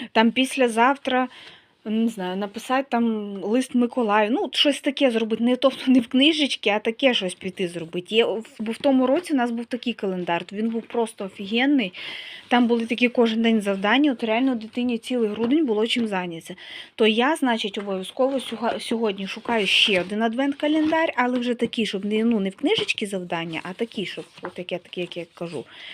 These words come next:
щоб в нас ще й такий був, не тільки в книжечці, да. Ну, бо це таке, це, Боже, тут такі завдання, це ще для її віку, то це взагалі, не знаю, це дві минути роботи, скажімо, чи п'ять і все.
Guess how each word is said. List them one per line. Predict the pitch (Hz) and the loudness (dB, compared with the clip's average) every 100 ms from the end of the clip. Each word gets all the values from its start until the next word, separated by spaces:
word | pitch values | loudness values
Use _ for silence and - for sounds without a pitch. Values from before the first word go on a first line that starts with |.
| - - - - - - - - | -16 -16 -18 -20 -20 -20 -10 -8
щоб | 247 208 | -4 0
в | |
нас | 220 254 | 2 2
ще | - | 0
й | 285 | 0
такий | 285 277 190 | 0 -2 -6
був, | 170 170 | -6 -8
не | 214 | -6
тільки | - - | -8 -12
в | 156 | -14
книжечці, | - 156 151 151 - - | -12 -12 -10 -12 -12 -10
да. | 151 160 | -8 -6
Ну, | 415 453 | -4 -4
бо | |
це | 392 349 | -6 -4
таке, | 349 320 | 0 2
це, | 269 | 2
Боже, | 247 262 233 | 2 2 0
тут | 277 269 | -2 -4
такі | 285 277 | 0 2
завдання, | 254 247 294 339 262 | 2 2 4 4 2
це | - | -2
ще | 226 - 247 | -6 -2 0
для | 233 | 2
її | 247 240 247 | 2 2 0
віку, | 277 247 | -2 -4
то | 233 | -8
це | 226 233 | -4 -4
взагалі, | 220 - 190 | -2 -4 -4
не | 180 | -4
знаю, | 180 175 | -4 -8
це | 180 | -8
дві | 190 185 247 | -12 -2 2
минути | 247 240 269 262 226 | 2 2 0 -2 -4
роботи, | 202 226 247 220 | -2 -4 -6 -10
скажімо, | - 196 196 | -10 -8 -8
чи | 196 | -8
п'ять | 190 196 180 | -4 -4 -4
і | 185 | -12
все. | - 147 | -14 -16